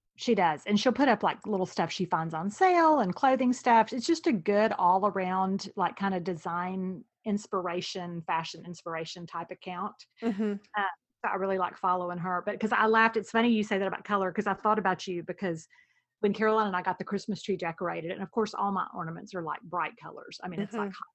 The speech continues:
Speaker 1: pink and turquoise and red and whatever, and I kinda got it all decorated, and I was like, "It looks really busy." I said, like, "It just, it looked really busy to me this year," and so I kinda looked at it and I said,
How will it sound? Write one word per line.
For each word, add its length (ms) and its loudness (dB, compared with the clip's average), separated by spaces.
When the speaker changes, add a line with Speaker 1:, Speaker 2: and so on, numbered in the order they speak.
Speaker 1:
pink 200 -20
and 180 -20
turquoise 380 -4
and 120 -12
red 340 0
and 160 -10
whatever, 400 2
and 140 -10
I 80 0
kinda 260 -2
got 160 0
it 60 -2
all 120 -2
decorated, 460 -6
and 40 -16
I 80 -14
was 120 -20
like, 140 -18
"It 100 -14
looks 360 -12
really 300 2
busy." 680 -8
I 40 -6
said, 180 -10
like, 180 -10
"It 80 -12
just, 280 -6
it 160 -2
looked 240 -6
really 280 0
busy 380 -2
to 80 -6
me 280 -10
this 240 -8
year," 220 -6
and 180 -6
so 100 -6
I 40 -4
kinda 240 -4
looked 240 -6
at 140 -4
it 40 -8
and 100 -8
I 40 -6
said, 240 -8